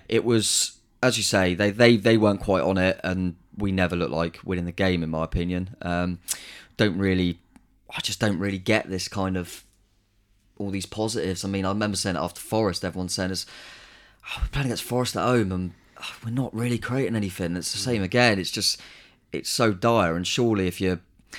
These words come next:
I, I understand Brighton are a possession-based team, and we set out to counter-attack, but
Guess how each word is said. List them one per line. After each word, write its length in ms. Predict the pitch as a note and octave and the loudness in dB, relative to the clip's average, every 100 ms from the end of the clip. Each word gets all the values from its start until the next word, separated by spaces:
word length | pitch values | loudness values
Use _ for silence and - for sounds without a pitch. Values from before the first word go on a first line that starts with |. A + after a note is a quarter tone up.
| - - - | -20 -20 -8
I, 160 | B2+ - - C3 | -8 -8 -8 0
I 120 | E3 | 2
understand 480 | E3+ C3 D3+ B2+ G2 | 2 2 4 2 2
Brighton 240 | A2 F#2+ | 0 0
are 40 | |
a 40 | F#2+ | -4
possession-based 580 | G#2 A2+ A2 G2 F#2+ - | -2 -2 -2 -2 -4 0
team, 180 | A#2 | 0
and 80 | G2 | 2
we 80 | G2+ | -2
set 300 | - G#2+ G2 | -2 -4 0
out 200 | A2+ A#2+ | 0 0
to 80 | - | -4
counter-attack, 720 | A#2 G#2+ D2 - B1+ A#1 - - - - - _ - | -4 -4 -6 -8 -8 -8 -10 -20 -20 -20 -20 _ -4
but 240 | B2 - | -4 -4